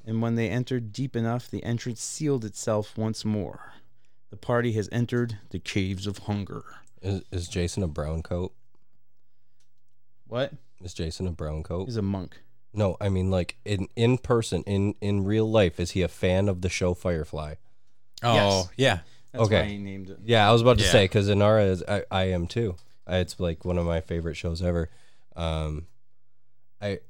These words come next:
Speaker 2: I feel like you need to enunciate that one name slightly differently.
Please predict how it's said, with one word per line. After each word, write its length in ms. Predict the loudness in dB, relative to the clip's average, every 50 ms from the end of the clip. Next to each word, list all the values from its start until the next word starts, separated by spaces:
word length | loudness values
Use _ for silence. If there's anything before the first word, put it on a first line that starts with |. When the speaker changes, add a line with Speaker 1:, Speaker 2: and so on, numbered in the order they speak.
| -18 -18 -18 -18 -18 -18 -18 -16 -8 -2
Speaker 2:
I 80 | 0 0
feel 420 | 0 -2 -6 0 4 4 6 6 6
like 280 | 6 6 4 4 0 0
you 100 | 2 4
need 300 | 6 6 4 4 2 -2
to 200 | 0 2 4 6
enunciate 800 | 6 6 6 6 6 4 4 2 0 -2 0 2 2 2 2 0 -2
that 220 | -2 -2 -2 -2
one 440 | -4 -2 0 2 4 4 4 4 4
name 380 | 4 4 4 4 2 2 0 -2
slightly 640 | -4 -4 -2 -2 0 0 0 0 0 -2 -6 -4
differently. 600 | -2 -2 -4 -4 -4 -10 -12 -10 -12 -12 -12 -14